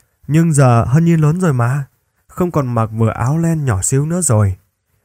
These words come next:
Vậy mà mẹ vẫn cứ đan áo bé xíu thôi. Bố nói mẹ bị bệnh, sau này sẽ đỡ hơn thôi.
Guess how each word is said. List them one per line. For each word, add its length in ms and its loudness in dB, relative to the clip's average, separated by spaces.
Vậy 220 2
mà 140 0
mẹ 200 -2
vẫn 220 -6
cứ 420 -4
đan 160 -4
áo 380 -6
bé 120 -4
xíu 360 0
thôi. 260 0
Bố 280 4
nói 480 2
mẹ 160 -2
bị 160 -4
bệnh, 260 -4
sau 240 0
này 280 0
sẽ 140 -4
đỡ 120 -2
hơn 240 0
thôi. 280 2